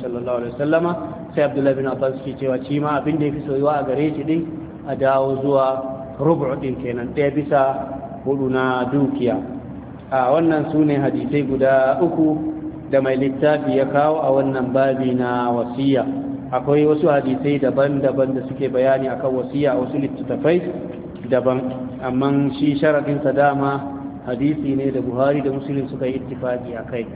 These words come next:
Kenan a wasiya hadisai guda uku ne Buhari da Muslim suka yi ittifaki a kansu. Wancan hadisi na farko inda yake magana a kan idan akwai haƙƙin mutum,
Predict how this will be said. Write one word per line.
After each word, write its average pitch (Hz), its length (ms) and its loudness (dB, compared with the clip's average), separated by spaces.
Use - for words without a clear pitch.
Kenan 135 320 0
a 147 80 -2
wasiya 139 720 2
hadisai 127 400 -2
guda 131 240 0
uku 139 240 -4
ne 131 160 -2
Buhari 131 400 -2
da 131 80 -2
Muslim 131 400 -4
suka 131 140 -8
yi 127 80 -6
ittifaki 127 500 -4
a 120 220 -2
kansu. 123 400 0
Wancan 143 380 0
hadisi 135 500 -2
na 139 140 0
farko 156 400 2
inda 139 160 0
yake 139 240 0
magana 127 480 0
a 123 100 -8
kan 139 140 -4
idan 135 320 -4
akwai 135 180 -6
haƙƙin 151 380 -2
mutum, 143 320 -4